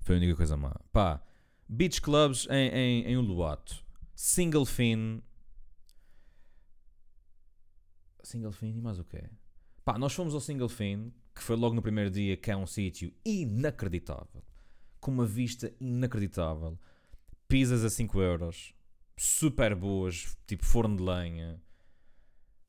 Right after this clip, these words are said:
Pá, música. Tava, nós estávamos nesse sítio, era de noite,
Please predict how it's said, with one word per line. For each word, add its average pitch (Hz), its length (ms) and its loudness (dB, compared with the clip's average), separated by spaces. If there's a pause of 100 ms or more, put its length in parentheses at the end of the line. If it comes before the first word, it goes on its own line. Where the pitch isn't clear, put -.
(140)
Pá, 101 400 0 (100)
música. 123 920 0
Tava, 131 400 2
nós 127 160 0
estávamos 143 260 4
nesse 127 220 2
sítio, 107 520 -2
era 120 240 2
de 101 100 -2
noite, 95 480 2